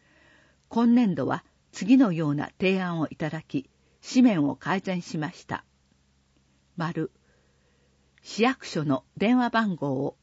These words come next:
市外局番から記載。丸、表紙に記載の目次を大きくわかりやすいデザインに変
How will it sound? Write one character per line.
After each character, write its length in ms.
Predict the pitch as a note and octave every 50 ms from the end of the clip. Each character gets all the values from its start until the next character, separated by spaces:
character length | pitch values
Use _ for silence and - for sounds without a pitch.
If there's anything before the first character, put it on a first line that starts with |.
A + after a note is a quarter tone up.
| _ -
市 200 | - - - E3+
外 200 | A3 A#3 A#3+ A#3
局 240 | - B3 A3 -
番 220 | - G3+ F#3 E3+ C3
か 140 | - - E3+
ら 100 | E3+ D3
記 140 | - -
載。 320 | - - - C3 C#3 - - _ _ _ _ _ _ _ _ _ _ _ _ _ _ _ _ _ _ _ _
丸、 380 | - E3 E3+ E3+ F#3 E3 - _ _ _ _ _ _ _ _ -
表 240 | B3+ C#4 D4+ - -
紙 120 | C#4 C4+
に 80 | B3+ -
記 100 | - -
載 260 | - - F#3+ F#3+ F3+
の 120 | E3+ F#3 E3
目 260 | F3 E3 - - E3+
次 160 | - - D3+
を 160 | D3+ C#3+ D3 _ _ _ _ _ _ _
大 160 | G#3 A#3 C4+
き 160 | - - -
く 100 | - -
わ 120 | D3+ D3 C3+
か 160 | - G3+ G#3+
り 100 | A3 A#3
や 140 | A#3 A#3 A3+
す 160 | - - -
い 100 | D3+ C3+
デ 140 | - D#3+ D#3
ザ 200 | - F#3 G3 G#3+
イ 60 | G#3+
ン 100 | F#3+ D3+
に 100 | C3+ C3
変 300 | A#2 - - C#3+ D3 B2